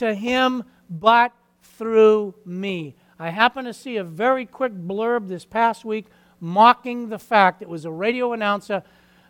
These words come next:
that mocking the fact that Jesus is the only way only through Jesus, only through faith, and he was mocking it. Sad to say, that person, unless he comes to Christ, is gonna see that his mockery is gonna turn into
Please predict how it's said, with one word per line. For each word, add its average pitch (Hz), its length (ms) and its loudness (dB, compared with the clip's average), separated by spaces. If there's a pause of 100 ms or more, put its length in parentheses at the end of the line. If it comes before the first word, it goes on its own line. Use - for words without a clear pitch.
that 180 320 6 (180)
mocking 262 560 4
the 247 80 -4
fact 226 400 2
that 196 160 -6 (240)
Jesus 226 460 -6
is 202 140 -6
the 190 180 -8 (200)
only 254 440 6
way 214 500 8 (460)
only 269 360 6
through 254 200 -10
Jesus, 220 460 -6
only 269 280 2
through 269 240 -6
faith, 247 400 4
and 220 80 -6
he 214 80 -6
was 190 160 -6
mocking 208 520 2
it. 160 180 -8 (460)
Sad 214 480 2
to 214 80 -8
say, 226 400 -2
that 208 260 2
person, 220 320 -8
unless 202 240 -6
he 214 80 -12
comes 196 260 -10
to 185 80 -10
Christ, 196 420 -2
is 165 120 -12
gonna 180 220 -10
see 196 200 -10
that 185 140 -8
his 160 140 -12
mockery 180 400 -8
is 156 100 -10
gonna 160 160 -12
turn 180 400 -12 (680)
into 165 480 -8